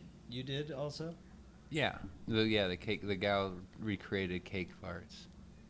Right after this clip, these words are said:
Speaker 2: when I did it. <laughs>
Speaker 1: Oh my God! I mean, I can't imagine, like,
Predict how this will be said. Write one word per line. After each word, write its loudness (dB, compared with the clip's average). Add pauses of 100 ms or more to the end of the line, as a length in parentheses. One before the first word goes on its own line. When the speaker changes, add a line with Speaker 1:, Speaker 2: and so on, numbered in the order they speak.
(180)
Speaker 2:
when -2
I -2
did -6
it. -4
<laughs> -6 (4000)
Speaker 1:
Oh 0
my -6
God! -4 (320)
I 6
mean, 6 (2750)
I 0
can't 4
imagine, 2
like, 0